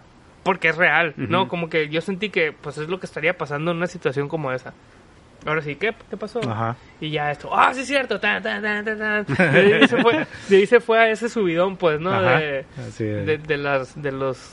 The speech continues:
Speaker 3: De las redes.
Speaker 1: de los virales acá,
Speaker 3: Los
Speaker 1: ¿no? Pero está, ¿sabe? Como que el planteamiento de esas escenas está...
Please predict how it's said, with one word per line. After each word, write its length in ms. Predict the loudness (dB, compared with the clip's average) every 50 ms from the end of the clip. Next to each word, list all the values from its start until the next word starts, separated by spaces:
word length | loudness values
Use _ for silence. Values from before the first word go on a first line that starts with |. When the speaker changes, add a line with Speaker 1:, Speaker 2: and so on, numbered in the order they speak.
| -12 -10
Speaker 3:
De 120 | -8 -8 -6
las 80 | -4
redes. 340 | 0 0 2 0 0 0 -2
Speaker 1:
de 80 | -2 0
los 200 | 0 -2 0 0
virales 520 | 2 2 4 4 2 2 0 -4 -6 -8
acá, 240 | -6 -4 -4 -4 -4
Speaker 3:
Los 160 | -4 -8 -10
Speaker 1:
¿no? 60 | -12 -14 -18 -20 -20 -20 -20 -20 -20 -20 -20 -20 -20 -20 -20 -20 0 2
Pero 160 | 2 2 2
está, 280 | 0 -2 -6 -8 -8 -12 -6
¿sabe? 300 | -2 0 0 0 0 -2
Como 220 | -2 -4 -4 -2 0
que 80 | 0
el 140 | 0 0 0
planteamiento 540 | 0 2 2 2 2 0 0 -2 0 2 0
de 80 | 0 2
esas 200 | 0 -2 -6 -4
escenas 400 | -2 -2 -2 0 0 -2 -2 -4
está... 520 | -8 -4 0 2 2 4 2 2 0